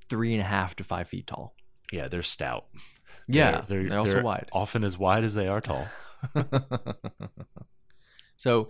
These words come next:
Speaker 1: we'll breeze through a bit of this because we talked about some of these things in the earlier episode, but when you are short and when everyone in your family and your society is short,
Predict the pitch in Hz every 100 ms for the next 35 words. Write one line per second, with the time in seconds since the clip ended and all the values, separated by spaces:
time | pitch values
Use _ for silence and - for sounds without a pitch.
0 | - - - 135 131 - 76 - - -
1 | _ - 156 170 - 127 98 101 98 92
2 | 90 92 90 95 90 82 92 90 87 87
3 | - - - - - - 95 92 95 -
4 | 92 90 95 87 95 95 92 107 120 139
5 | 147 156 131 92 92 - - - - 120
6 | 110 120 151 135 131 120 104 92 90 90
7 | 92 - 120 110 113 104 98 92 98 -
8 | - 107 98 95 - 95 92 90 95 -
9 | - - 92 95 - 98 95 95 98 -
10 | - - 98 - 104 - - - -